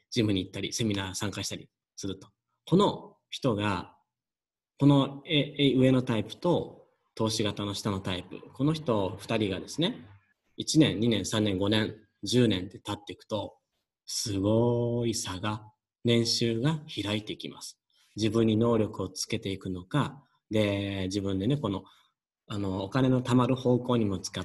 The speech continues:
ていくのか、あるいは、ただただ毎日使っちゃって使っちゃって、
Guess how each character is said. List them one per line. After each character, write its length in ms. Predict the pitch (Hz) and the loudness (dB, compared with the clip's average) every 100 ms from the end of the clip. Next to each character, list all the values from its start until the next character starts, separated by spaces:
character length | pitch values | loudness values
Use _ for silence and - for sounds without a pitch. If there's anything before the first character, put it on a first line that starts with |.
| - | -8
て 100 | 95 | -12
い 40 | |
く 100 | - | -10
の 140 | 87 92 | -12 -6
か、 420 | 143 107 - - _ _ | -2 -2 -4 -16 _ _
あ 100 | 110 | -2
る 100 | 110 | 0
い 100 | 95 | 2
は、 280 | 127 95 - | 0 -2 -4
た 100 | 120 | -4
だ 120 | 113 | -4
た 120 | 101 104 | -4 -4
だ 100 | 101 | -2
毎 180 | 98 98 | -2 -2
日 120 | - | -6
使 200 | - 110 | -8 -8
っ 60 | |
ち 100 | - | -6
ゃ 40 | 104 | -8
っ 20 | |
て 100 | - | -10
使 160 | - 104 | -10 -8
っ 40 | |
ち 120 | - | -8
ゃ 40 | 107 | -6
っ 20 | - | 0
て、 300 | 127 - | 0 0